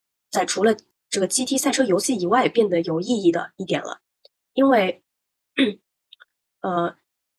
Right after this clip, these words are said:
因-，因为在现实世-，这个世界中呢，呃，开车的人和整个动态和整个环境中的交互是需要牵扯到礼节的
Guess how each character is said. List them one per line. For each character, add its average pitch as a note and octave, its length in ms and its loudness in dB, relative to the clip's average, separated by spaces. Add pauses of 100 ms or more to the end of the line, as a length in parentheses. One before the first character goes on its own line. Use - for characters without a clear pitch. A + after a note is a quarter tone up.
(140)
因-， - 180 2
因 C#4+ 80 6
为 C4+ 100 8
在 C#4+ 120 4
现 D#4+ 160 4
实 G#3 100 2
世-， - 280 0 (140)
这 G#3 140 -2
个 F3 240 0
世 - 160 0
界 G#3 100 4
中 F#3+ 140 0
呢， F3+ 220 0 (560)
呃， - 100 -10
开 C4 140 -2
车 C4+ 180 4
的 G#3+ 100 6
人 F3+ 360 2 (160)
和 F#3+ 360 -2 (160)
整 F#3 160 -4
个 G#3 140 2
动 B3+ 160 6
态 G#3+ 320 -2 (140)
和 A#3 100 -4
整 G#3 100 -2
个 F#3+ 80 2
环 F#3+ 220 2
境 C4 140 0
中 A#3 120 2
的 A3 60 4
交 A#3+ 220 2
互 B3+ 280 2 (140)
是 F#3+ 260 0
需 A3+ 200 0
要 G3+ 400 2
牵 A3+ 160 -4
扯 G3+ 80 -2
到 F3+ 100 2
礼 E3+ 140 2
节 E3+ 160 -6
的 E3 220 -4